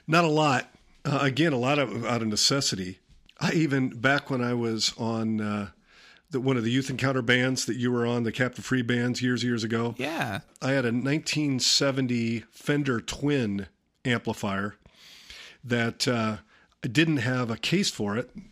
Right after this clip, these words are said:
Speaker 1: which is silly to me now. I never even thought, you know,
Speaker 2: <laughs>
Speaker 1: you know, didn't know anything. You know, I
Speaker 2: Yeah.
Speaker 1: was twenty, twenty years old. I didn't know anything about, I should get an Anvil case
Speaker 2: Yeah.
Speaker 1: for this thing. And, you know, riding in the trailer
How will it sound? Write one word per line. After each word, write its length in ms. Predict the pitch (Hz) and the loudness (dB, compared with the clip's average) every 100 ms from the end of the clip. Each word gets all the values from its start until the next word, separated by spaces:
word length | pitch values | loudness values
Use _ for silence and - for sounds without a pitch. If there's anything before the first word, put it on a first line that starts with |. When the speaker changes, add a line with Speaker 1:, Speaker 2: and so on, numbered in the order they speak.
| - | -10
Speaker 1:
which 480 | 131 120 113 - - | -2 -2 0 -2 -2
is 260 | 104 - - | -4 -4 0
silly 420 | - - 156 123 | 2 4 4 2
to 80 | 110 | 0
me 140 | 107 | 0
now. 320 | 110 123 131 | 2 2 2
I 40 | 107 | 0
never 200 | 113 113 | 0 0
even 140 | 110 | -2
thought, 380 | 101 131 123 120 | -2 0 0 -2
you 80 | 117 | -2
know, 200 | 110 101 - | -2 -4 -12
Speaker 2:
<laughs> 120 | - | -4
Speaker 1:
you 560 | - 214 - - - - | 0 0 -2 -20 -6 2
know, 260 | 160 139 - _ - | 4 2 -2 _ 0
didn't 160 | 170 | 4
know 120 | 196 | 4
anything. 400 | 202 127 120 98 85 - | 4 2 0 -2 -4 -6
You 120 | 139 | -2
know, 100 | 123 | 2
I 60 | - | 2
Speaker 2:
Yeah. 80 | |
Speaker 1:
was 200 | 143 - - _ _ _ _ - _ _ _ | 2 0 -4 _ _ _ _ -20 _ _ _
twenty, 500 | - 147 143 135 131 | -2 0 2 4 2
twenty 280 | 131 139 143 | 0 0 2
years 280 | 131 131 127 | 2 2 0
old. 340 | 127 135 135 | 0 0 0
I 120 | 104 | -2
didn't 200 | 123 135 | -2 -2
know 100 | 113 | 0
anything 260 | 113 113 113 | 0 -2 -2
about, 320 | 107 110 110 - - | 0 0 -2 -8 -8
I 80 | 131 | -2
should 180 | 120 117 | 0 2
get 120 | 123 | 0
an 60 | 113 | 0
Anvil 280 | 113 113 110 | -2 -2 -2
case 260 | - 117 | -2 -2
Speaker 2:
Yeah. 40 | 262 | -2
Speaker 1:
for 80 | 117 | -2
this 220 | 107 - | -2 -2
thing. 240 | 113 127 - - - - | -2 -4 -8 -14 -14 -2
And, 120 | 196 | 2
you 60 | 175 | 2
know, 240 | 127 123 - | 2 -2 -4
riding 360 | 131 147 165 | 2 4 4
in 120 | 160 147 | 4 2
the 80 | |
trailer 540 | 120 - 139 156 185 | 0 0 0 0 -2